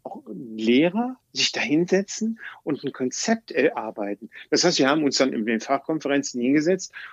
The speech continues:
und haben dann überlegt, ja, wie bauen wir das auf? Was brauchen wir? Äh, und so weiter. Und das finde ich eigentlich, äh, da wären doch hier der Kräfte gebündelt, die man anders einsetzen kann.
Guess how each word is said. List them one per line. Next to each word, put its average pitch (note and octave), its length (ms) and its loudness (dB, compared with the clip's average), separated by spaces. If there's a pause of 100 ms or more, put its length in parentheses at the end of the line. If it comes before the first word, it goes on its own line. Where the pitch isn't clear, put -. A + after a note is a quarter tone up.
(140)
und B2+ 140 -8
haben D3 160 4
dann D3 160 4
überlegt, A#2+ 420 4
ja, A#2+ 280 2 (400)
wie A#2+ 100 2
bauen A#2+ 300 4
wir A2 80 6
das G#2 160 -2
auf? D3+ 320 4 (560)
Was A#2 200 0
brauchen D3+ 380 4
wir? C#3 200 0 (440)
Äh, B2 160 2
und B2+ 140 -2
so A#2 100 0
weiter. G#2 400 0 (440)
Und - 100 -12
das - 120 -8
finde A#2+ 200 0
ich - 240 -4
eigentlich, A2 340 0
äh, G2+ 220 -4 (540)
da A2 120 -4
wären D3+ 200 4
doch C#3+ 120 4
hier C3 220 4
der B2+ 140 4
Kräfte - 360 0
gebündelt, C#3 480 2
die C#3 100 2
man B2+ 180 2
anders E3+ 280 0
einsetzen D#3 480 0
kann. F#2+ 220 -10